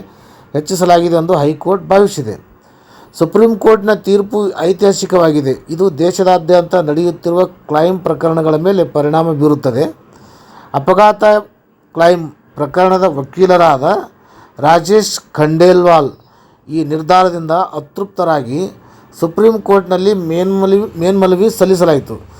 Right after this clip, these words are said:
ಸೆಪ್ಟೆಂಬರ್ ಒಂದರ, ಒಂದರಂದು ತನ್ನ ತೀರ್ಪಿನಲ್ಲಿ ಇದನ್ನು ಸ್ವೀಕರಿಸಿದ ಸುಪ್ರೀಂ ಕೋರ್ಟ್ ಪರಿಹಾರ ಮೊತ್ತವನ್ನು ಮೂವತ್ತೈದು ಲಕ್ಷ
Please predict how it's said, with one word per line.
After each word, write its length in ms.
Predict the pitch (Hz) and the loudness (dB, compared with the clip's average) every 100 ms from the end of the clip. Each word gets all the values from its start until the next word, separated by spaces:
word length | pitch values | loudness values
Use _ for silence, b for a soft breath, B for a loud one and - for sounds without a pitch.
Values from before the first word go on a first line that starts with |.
| B B - | B B -6
ಸೆಪ್ಟೆಂಬರ್ 540 | 143 143 202 208 208 190 | -6 -2 -2 2 2 4
ಒಂದರ, 360 | 185 180 180 | 2 2 2
ಒಂದರಂದು 640 | 175 170 180 170 147 165 196 | 2 2 2 0 0 -2 -4
ತನ್ನ 300 | - 170 165 | -4 -2 -2
ತೀರ್ಪಿನಲ್ಲಿ 640 | - 185 180 175 156 185 | 0 -2 -2 -4 0 0
ಇದನ್ನು 400 | 165 170 180 165 | 0 -2 -2 -4
ಸ್ವೀಕರಿಸಿದ 640 | 117 165 185 196 170 165 | -2 -2 0 0 0 -2
ಸುಪ್ರೀಂ 460 | 143 135 135 165 160 | -2 -4 -4 -2 -2
ಕೋರ್ಟ್ 420 | 143 127 160 185 - B B B B B B | -4 -2 -2 -2 -10 B B B B B B
ಪರಿಹಾರ 360 | 151 175 196 208 | 4 6 6 2
ಮೊತ್ತವನ್ನು 500 | 185 185 180 175 190 | 0 -6 -6 -6 -6
ಮೂವತ್ತೈದು 680 | 165 185 190 190 175 170 | -6 -4 -4 -6 -6 -4
ಲಕ್ಷ 200 | 165 156 | -6 -4